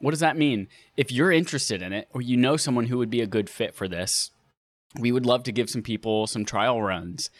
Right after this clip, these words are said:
So please have them reach out to us at, uh, any of our email addresses. You can go to affableidiots dot com and, and there's a bunch of contact methods there as well.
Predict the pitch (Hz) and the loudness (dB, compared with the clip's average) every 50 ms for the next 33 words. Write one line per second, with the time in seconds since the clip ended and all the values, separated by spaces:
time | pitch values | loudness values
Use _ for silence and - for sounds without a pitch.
0 | - _ - - 127 117 - - 117 131 123 113 123 113 117 117 117 113 113 107 | -20 _ -6 -4 -4 -4 -4 -2 -2 0 0 2 0 0 0 -2 -2 -2 -4 -4
1 | - 107 110 - - - 107 101 90 - - - _ _ _ - - 117 113 107 | -2 -4 -4 -4 -4 -6 -4 -4 -4 -4 -8 -10 _ _ _ -2 2 2 4 2
2 | 104 - - - - - - _ _ _ _ _ - - 107 107 104 101 - - | 2 -2 -8 -16 -20 -20 -20 _ _ _ _ _ -4 0 2 2 2 0 0 0
3 | 131 139 170 170 135 113 104 104 104 104 104 101 98 90 98 90 - 120 110 110 | 0 2 2 2 4 2 2 2 2 0 -2 -2 -2 -4 -4 -4 -4 -4 -4 -2
4 | 117 123 117 117 113 113 - - 110 113 - 120 107 110 104 104 110 107 104 - | 0 2 2 4 4 2 0 0 -2 -4 -2 -2 -4 -4 -4 -2 -4 -4 -4 -2
5 | - 107 95 - - - 107 101 104 107 107 101 98 101 98 - - 104 104 101 | -2 -2 -2 -2 -4 -2 0 0 2 0 0 -2 -4 -4 -6 -6 -6 -4 -2 -2
6 | 101 104 101 104 101 101 - 104 98 98 104 98 101 104 98 - 113 110 104 - | -2 -2 -2 -4 -4 -4 -4 -6 -6 -6 -6 -6 -6 -6 -6 -6 -6 -8 -6 -4
7 | - 101 98 95 92 92 117 135 147 147 139 135 - | -2 -2 -2 -2 -4 -2 2 4 4 4 2 0 -4